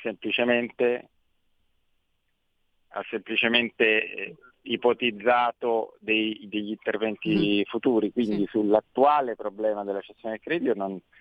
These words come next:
Speaker 1: non ci sono soluzioni, non le dà, non le ha dato questo decreto, premesso che questo decreto non l'abbiamo ancora visto
Speaker 2: Visto.
Speaker 1: nel suo testo ufficiale. Quindi rimangono i problemi e, e le, e le incertezze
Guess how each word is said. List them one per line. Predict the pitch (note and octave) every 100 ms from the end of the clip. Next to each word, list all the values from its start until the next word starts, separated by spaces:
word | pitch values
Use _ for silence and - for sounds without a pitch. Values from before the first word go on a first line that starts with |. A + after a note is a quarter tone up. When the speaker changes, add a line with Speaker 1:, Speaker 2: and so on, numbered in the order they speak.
| _ -
Speaker 1:
non | G#2 G2
ci | G#2+ -
sono | B2+ A#2+ A2+ G#2+ G2+
soluzioni, | - G#2 G#2 - C#3 F#2 E2
non | F2+ G2
le | G2 G#2
dà, | B2 B2 -
non | G#2+ G#2
le | G#2
ha |
dato | G#2+ A#2+ C3 A2
questo | G#2 - A2
decreto, | G#2+ D#3+ D#3+ A#2
premesso | G#2+ G#2 - G2+
che |
questo | - - G2
decreto | G2 A2+ G#2+
non | F#2+ F#2
l'abbiamo | F#2+ G2+ G2
ancora | F#2+ G#2 G2 F#2 - - - - - -
visto | - D3+ - -
Speaker 2:
Visto. |
Speaker 1:
nel | G2 F#2+ F#2 -
suo | G2+ G2
testo | - G2+ - F#2
ufficiale. | - F#2 G2+ E2+ E2 - - - -
Quindi | - C#3 F3 D3 A2+ G#2+
rimangono | G#2+ A2 A#2+ A2
i | G#2
problemi | B2+ C#3+ A#2 A#2 D3 B2+ G#2 F#2 F2+ F2+ F2 E2 - - - - _ _
e, | - F2+ G2 F#2 F#2 F2+ F2 F2 E2+ F#2 - F#2 -
e | G2
le, | F2+ F#2 F#2 F#2 F2+ E2+ - - - - -
e | F#2
le | F#2+
incertezze | F2+ G2 - G#2+ - G#2 F#2+